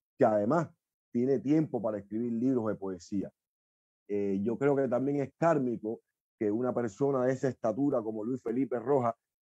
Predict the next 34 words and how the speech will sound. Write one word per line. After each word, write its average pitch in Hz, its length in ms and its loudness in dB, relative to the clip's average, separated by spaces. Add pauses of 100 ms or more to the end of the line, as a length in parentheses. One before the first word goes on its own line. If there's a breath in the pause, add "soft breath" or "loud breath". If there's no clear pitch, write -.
haya 143 420 4
caído 139 380 2
en 123 80 -2
el 123 140 -2
sorteo 120 760 4 (240)
de 120 160 4
la 117 120 4
selección 117 680 4
para 117 220 2
despedirnos 123 720 0
en 117 180 0
este 135 480 -2
último 131 600 -2
día 127 220 2
del 110 140 0
año, 127 340 -2 (160)
treinta 104 420 -2
y 110 100 0
uno 131 220 -2
de 107 80 0
diciembre, 135 640 0 (360)
y 110 120 0
que 107 160 0
sea 123 260 4
además 127 280 0
el 117 140 0
último 117 580 0
en 107 140 -4
presentarlo 120 1040 -2
y 104 140 -2
que, 98 360 -2
y - 100 -8
que 101 140 -8
sea 117 380 -4